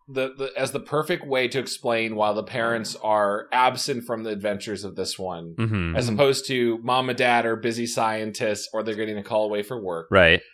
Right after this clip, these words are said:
Speaker 1: It is just, I'm in a new town 'cause we just married a new mom,
Speaker 2: Mm-hmm.
Speaker 1: and my dad is just, uh, going down on her twenty-four seven and has no time for me.
Speaker 3: Yeah.
Speaker 2: Yep.
Speaker 3: And this also explains why,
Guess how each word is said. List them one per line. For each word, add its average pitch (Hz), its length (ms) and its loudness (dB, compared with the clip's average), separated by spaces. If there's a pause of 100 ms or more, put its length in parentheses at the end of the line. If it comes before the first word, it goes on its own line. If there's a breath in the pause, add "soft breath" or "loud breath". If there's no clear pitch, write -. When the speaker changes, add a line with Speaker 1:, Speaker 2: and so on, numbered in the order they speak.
(180 soft breath)
Speaker 1:
It 120 140 -2
is 117 160 0
just, 117 320 0
I'm 120 180 2
in 107 80 -2
a 107 80 -4
new 131 200 -2
town 143 580 -4 (360)
'cause 107 140 -16
we 117 140 -4
just 139 380 0
married 151 360 2
a 113 80 0
new 120 220 -4
mom, 123 460 2
Speaker 2:
Mm-hmm. 101 600 0
Speaker 1:
and 123 560 4
my 135 200 4
dad 147 440 6 (120)
is 151 640 -2 (100)
just, 147 640 0
uh, 147 600 6 (640)
going 160 320 6
down 156 220 6
on 165 120 4
her 170 120 4
twenty-four 170 440 0
seven 190 300 4
and 165 60 2
has 156 160 2
no 175 80 0
time 180 200 0
for 240 120 -8
me. 185 320 -10
Speaker 3:
Yeah. 143 100 4
Speaker 2:
Yep. - 240 4 (600 loud breath)
Speaker 3:
And 143 140 4
this 202 160 10
also 220 320 8
explains 170 680 4
why, 135 440 8